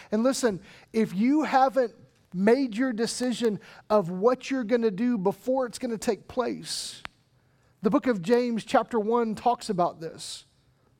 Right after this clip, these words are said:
Trials and temptations produce a more mature faith. The reality is, if we get into our emotions,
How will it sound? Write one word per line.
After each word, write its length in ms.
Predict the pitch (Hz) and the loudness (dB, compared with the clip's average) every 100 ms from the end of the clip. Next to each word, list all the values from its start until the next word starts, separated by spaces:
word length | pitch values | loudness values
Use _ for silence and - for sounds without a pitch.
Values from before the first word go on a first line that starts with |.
| _ _ - _ | _ _ -20 _
Trials 420 | - 226 262 247 | 0 4 4 2
and 140 | 233 214 | -2 -4
temptations 760 | 240 202 233 240 - 233 190 - - - | -4 0 0 0 -2 -4 -6 -10 -14 -4
produce 400 | 214 247 240 233 | 0 0 0 0
a 60 | |
more 340 | 202 214 233 233 | 0 2 2 2
mature 600 | 220 - 247 220 208 - _ | -2 -2 -2 0 -2 -4 _
faith. 600 | _ 240 196 165 - - - _ _ _ _ _ _ _ _ _ _ _ | _ 0 0 -2 -10 -20 -20 _ _ _ _ _ _ _ _ _ _ _
The 100 | 214 | 2
reality 520 | 233 233 269 269 233 | 6 6 6 2 0
is, 160 | 233 202 | 0 0
if 160 | 190 | 0
we 180 | 185 262 | 2 0
get 240 | 214 254 254 | 0 0 0
into 420 | 240 180 240 226 | -2 -2 -2 0
our 240 | 208 202 | 0 2
emotions, 760 | 196 190 214 233 - 208 180 | 0 0 0 0 -4 -6 -6